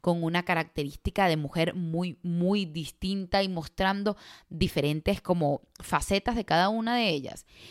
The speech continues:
Y una de las cosas que a mí me apasiona un montón y con la que yo me sentí un montón identificada,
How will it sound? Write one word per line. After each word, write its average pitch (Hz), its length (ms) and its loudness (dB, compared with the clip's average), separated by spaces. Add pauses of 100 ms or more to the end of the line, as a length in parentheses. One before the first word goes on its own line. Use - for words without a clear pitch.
(120)
Y 240 160 6
una 370 180 4
de 370 80 4
las 240 120 2
cosas 254 260 -2
que 233 80 0
a 196 40 2
mí 208 120 0
me 247 100 2
apasiona 269 580 2
un 247 100 2
montón 233 440 4
y 208 60 -4
con 180 200 2
la 170 100 0
que 151 200 -2
yo 277 160 4
me 320 100 2
sentí 226 280 0
un 226 80 0
montón 214 340 -2
identificada, 190 640 0